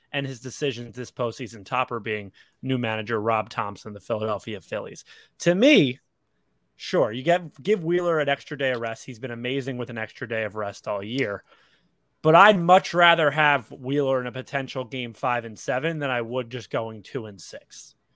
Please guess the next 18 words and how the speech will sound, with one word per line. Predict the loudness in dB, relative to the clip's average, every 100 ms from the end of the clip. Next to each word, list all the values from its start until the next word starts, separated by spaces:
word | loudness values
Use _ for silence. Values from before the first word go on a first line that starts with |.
| _ _
So | -6 0 2
I'm | 2 0
more | 6 8 8
of | 6
a, | 2
if | 0 0
it |
ain't | -2 -2
broke, | 0 0 0
don't | -2 -2
fix | -4 -6 -2
it. | -2
I | 0
get | 2 0 0
Wheeler | -2 0 -2
pitched, | -2 -4 -6 -12 -4
uh, | -2 -2 -6 _ _ _ -8
game, | -4 -4 -6 -14